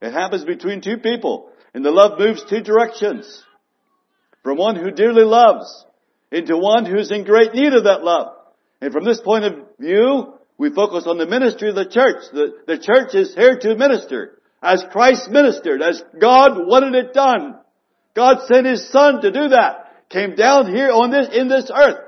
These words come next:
Was made in the likeness of men. And being found in fashion as a man, He humbled Himself. He came down here to do this, to minister to others. He did that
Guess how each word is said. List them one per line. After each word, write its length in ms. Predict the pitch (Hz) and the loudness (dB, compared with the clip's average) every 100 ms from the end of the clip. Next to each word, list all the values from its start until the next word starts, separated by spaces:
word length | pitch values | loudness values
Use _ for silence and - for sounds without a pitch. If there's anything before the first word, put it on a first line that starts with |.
| _ _ _ - | _ _ _ -6
Was 200 | 175 135 | -6 -2
made 440 | 180 254 285 285 | 2 4 2 -2
in 260 | 190 220 208 | -4 -4 0
the 140 | 196 | 0
likeness 640 | 185 202 262 233 240 226 | 2 2 2 0 -2 -2
of 200 | 196 202 | -2 -4
men. 420 | 202 269 269 - - - _ | 2 6 6 4 -10 -20 _
And 240 | 175 202 151 | -4 -4 -2
being 280 | 254 277 233 | -2 -2 0
found 380 | 226 247 277 269 | 4 6 6 4
in 240 | 208 208 - | 2 0 0
fashion 440 | 240 269 - 233 | 2 2 0 -2
as 200 | 233 220 | 0 2
a 140 | 214 208 | 2 0
man, 480 | 208 262 311 294 233 | 0 6 8 8 6
He 220 | 196 170 | -2 -8
humbled 300 | 151 180 156 | -8 -8 -8
Himself. 420 | 143 117 135 - _ _ _ _ _ _ _ _ _ _ _ _ _ _ _ | -10 -12 -14 -14 _ _ _ _ _ _ _ _ _ _ _ _ _ _ _
He 100 | 117 | -14
came 160 | 131 | -10
down 240 | 139 185 202 | -2 0 0
here 140 | 190 | 0
to 120 | 190 | -2
do 200 | 185 254 | -2 -2
this, 240 | 233 156 - | 0 -2 -2
to 120 | 156 | -6
minister 480 | 170 247 220 - 214 | -2 -2 -2 -4 -6
to 140 | 202 | -6
others. 460 | 196 247 240 151 - | -4 -4 -2 -4 -6
He 120 | 175 | -10
did 280 | 143 277 233 | 2 2 2
that 260 | 156 95 | -6 -8